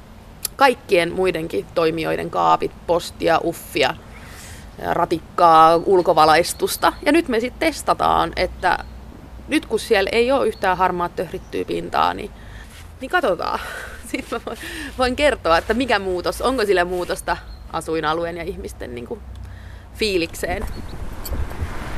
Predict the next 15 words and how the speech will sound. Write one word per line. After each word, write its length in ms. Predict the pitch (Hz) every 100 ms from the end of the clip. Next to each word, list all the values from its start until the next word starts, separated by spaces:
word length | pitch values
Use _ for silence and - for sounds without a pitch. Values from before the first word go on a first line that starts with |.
| - - - - - - - - - - - -
Sen 140 | 220
alkaa 280 | 220 226 233
vasta 280 | 233 - 226
täältä 360 | 196 214 226 233 - - - - - - - - -
muutaman 400 | 240 240 220 214
kymmenen 420 | 226 226 208 196
metrin 420 | 196 - - 262 254
päästä 340 | - - -
näkemään, 680 | 269 269 - 294 311 330 -
että 280 | - - - - - - - - - - - - - - - - - - -
mitä 280 | 254 254 254
sinne 260 | 233 220
tuli 340 | - 240 226 226
vetästyä. 640 | 233 226 214 - 294 285 233 - - - - - - - - - - - - - 240
Värinä. 380 | 240 277 285